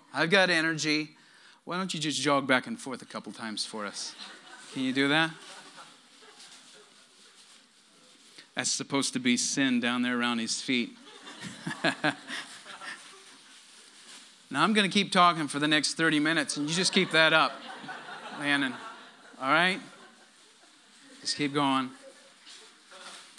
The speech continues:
It's a long cross-country race.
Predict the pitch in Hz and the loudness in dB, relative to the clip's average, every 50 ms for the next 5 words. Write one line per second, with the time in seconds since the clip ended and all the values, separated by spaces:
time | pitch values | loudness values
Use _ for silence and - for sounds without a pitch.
0 | - - - - - - - 147 139 139 156 156 156 165 170 165 156 135 - 180 | -20 -20 -20 -20 -20 -14 -6 -4 0 2 2 4 4 4 4 4 2 2 2 4
1 | 165 165 151 - - - 180 170 151 - 160 151 147 156 151 147 143 135 135 - | 4 4 4 2 0 0 0 0 0 0 -2 0 2 4 4 4 4 2 0 -4
2 | - - - - | -6 -8 -10 -12